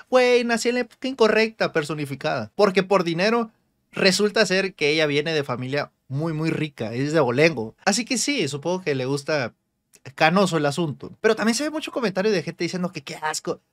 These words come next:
Mira, hay gente que se le nota que tiene un pavor a envejecer terrible. Ahora, también hay niveles, no mames. <laughs> La otra cosa graciosa es que no borra absolutamente nada de su Instagram. Así que puedes ver fotos de cuando ella tenía veintitrés años saliendo con Clint Eastwood.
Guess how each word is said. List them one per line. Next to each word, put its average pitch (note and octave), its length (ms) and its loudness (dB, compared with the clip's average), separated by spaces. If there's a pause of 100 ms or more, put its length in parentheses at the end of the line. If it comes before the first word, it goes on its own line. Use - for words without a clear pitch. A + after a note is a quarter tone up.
Mira, E3 280 0 (220)
hay F#3 140 2
gente F#3 260 0
que D#3 120 -4
se C3+ 100 -2
le A#2+ 100 -2
nota C3+ 320 -4 (380)
que - 120 -12
tiene C3+ 280 -4
un C#3 180 -4
pavor C#3 500 4
a B2 100 -10
envejecer B2 540 -8 (160)
terrible. C3+ 420 -2 (720)
Ahora, C3+ 220 0
también A#2+ 240 -6
hay C#3+ 80 -4
niveles, D#3 300 -2
no C3+ 80 -2
mames. C#3 260 -2
<laughs> C4 760 6
La C#3 140 0
otra C#3 160 -4
cosa D#3+ 220 -4
graciosa C#3+ 380 -2
es D3 100 -10
que C#3+ 120 -6
no C3 140 -4
borra C#3 240 -4
absolutamente C3 720 -6
nada A#2+ 180 -4
de B2 120 -8
su A#2 80 -12
Instagram. B2+ 420 -10 (240)
Así - 180 -10
que C#3 120 -4
puedes C3+ 220 -2
ver C3 120 -2
fotos C3+ 260 -6
de C3 60 -6
cuando A#2+ 220 -6
ella C#3 100 -2
tenía C3+ 160 -6
veintitrés C3+ 420 -4
años C3 400 -4
saliendo B2 400 -6
con A#2+ 140 -8
Clint C3 240 -6
Eastwood. B2+ 320 -6